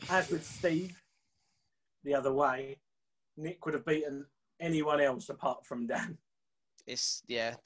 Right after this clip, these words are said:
Speaker 2: uh, I'm not even gonna go into what could have been and
Speaker 1: Well,
Speaker 2: if, buts and
Speaker 1: blame the
Speaker 2: maybes.
Speaker 1: scheduling. Blame the scheduling. I've got, I've, I've already written, you don't even, you just sit there,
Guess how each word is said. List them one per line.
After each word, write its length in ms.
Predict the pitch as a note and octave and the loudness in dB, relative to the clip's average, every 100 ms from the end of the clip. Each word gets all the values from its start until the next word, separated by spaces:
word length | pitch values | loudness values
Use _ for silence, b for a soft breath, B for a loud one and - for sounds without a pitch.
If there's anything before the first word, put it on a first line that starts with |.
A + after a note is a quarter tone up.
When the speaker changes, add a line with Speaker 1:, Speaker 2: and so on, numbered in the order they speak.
| A2+ | -8
Speaker 2:
uh, 80 | A#2 - | -8 -4
I'm 200 | C3 C#3+ | -4 -2
not 140 | C#3+ B2 | -4 -4
even 200 | B2 B2 | -6 -10
gonna 180 | A#2 A2+ | -10 -6
go 220 | A#2+ A2 | -6 -6
into 380 | A2 G#2+ A#2 A2 | -8 -8 -10 -8
what 180 | A2+ - | -10 -10
could 160 | - A2+ | -12 -14
have 120 | G2+ | -10
been 220 | A#2 A2 G#2+ | -8 -8 -8
and 120 | D#3 | -10
Speaker 1:
Well, 140 | E3 b b b b - | -10 b b b b -6
Speaker 2:
if, 220 | B2 - | -6 -4
buts 260 | G2+ - A#2+ | -4 -4 -6
and 100 | A2+ | 0
Speaker 1:
blame 240 | A3 A3 | 0 2
the 60 | G3+ | 0
Speaker 2:
maybes. 100 | G#3 F3+ | 2 2
Speaker 1:
scheduling. 260 | E3 E3 F3+ - _ _ _ _ _ _ _ _ _ | 2 0 -2 -8 _ _ _ _ _ _ _ _ _
Blame 220 | F3+ G3 G3+ | 2 2 2
the 80 | |
scheduling. 440 | F3 F#3+ F3 D#3 F3+ | 0 0 0 2 2
I've 120 | E3+ | 4
got, 200 | - F#3+ | 4 2
I've, 80 | D#3+ - | 0 -4
I've 100 | F3+ - | -6 2
already 440 | F#3+ G#3 G3+ F#3 | 2 4 2 2
written, 260 | F3 F3+ D3 | -4 -4 -4
you 60 | G3 | -2
don't 120 | G3+ | 0
even, 180 | F3+ F3 | -2 -6
you 60 | |
just 220 | F#3+ - - | -12 -10 -2
sit 160 | - | -2
there, 280 | C3 A#2+ A#2 | 0 0 0